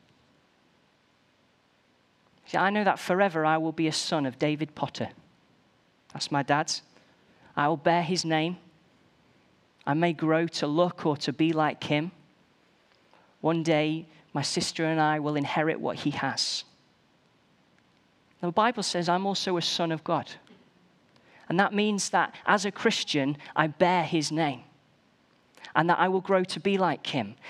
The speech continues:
And that one day I will inherit all that my Father has. But it doesn't just say I'm a son,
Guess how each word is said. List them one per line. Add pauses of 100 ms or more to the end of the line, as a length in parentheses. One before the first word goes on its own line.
(140)
And
that
one
day (180)
I
will
inherit (200)
all
that (220)
my
Father
has. (1500)
But
it
doesn't
just
say
I'm
a
son,